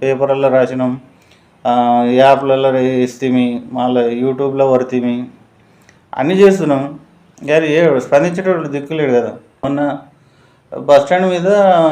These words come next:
ఏం, బ-, బస్ స్టాండ్ ఏ విధంగా ఉంది, మరి ఇబ్బంది బాగా అవుతుంది ప్రజలకు అనే దాంతోనే వా-, వాళ్ళు ఒక వీ-, వీడియో పెట్టగానే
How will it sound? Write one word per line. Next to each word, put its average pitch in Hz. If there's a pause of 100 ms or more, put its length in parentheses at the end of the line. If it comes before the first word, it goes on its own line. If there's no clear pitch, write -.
(120)
ఏం, 135 (180)
బ-, 123
బస్ 127
స్టాండ్ 175 (440)
ఏ 143
విధంగా 160
ఉంది, 156 (640)
మరి 135
ఇబ్బంది 170
బాగా 156
అవుతుంది 165
ప్రజలకు 156
అనే 151 (480)
దాంతోనే 147
వా-, 156 (580)
వాళ్ళు 170
ఒక 160
వీ-, 151
వీడియో 165
పెట్టగానే 170